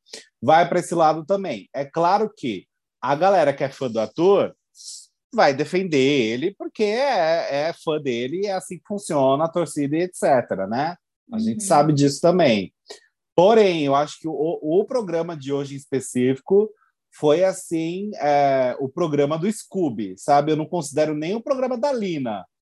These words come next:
Speaker 1: Eu considero o programa
Speaker 2: É.
Speaker 1: do Scooby.
Speaker 2: Foi, é.
Speaker 1: Inclusive, ali no momento do ao vivo,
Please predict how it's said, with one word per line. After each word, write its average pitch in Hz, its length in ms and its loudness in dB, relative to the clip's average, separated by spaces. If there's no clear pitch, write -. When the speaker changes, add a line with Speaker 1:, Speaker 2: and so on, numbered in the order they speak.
Speaker 1:
Eu 110 100 -12
considero 143 440 2
o - 40 -8
programa 147 440 0
Speaker 2:
É. - 20 -2
Speaker 1:
do 160 220 0
Scooby. 151 580 -2
Speaker 2:
Foi, 226 360 -4
é. 190 120 -8
Speaker 1:
Inclusive, 170 360 -2
ali 233 160 2
no 214 120 2
momento 180 400 -2
do 170 60 -2
ao 151 180 0
vivo, 180 580 -8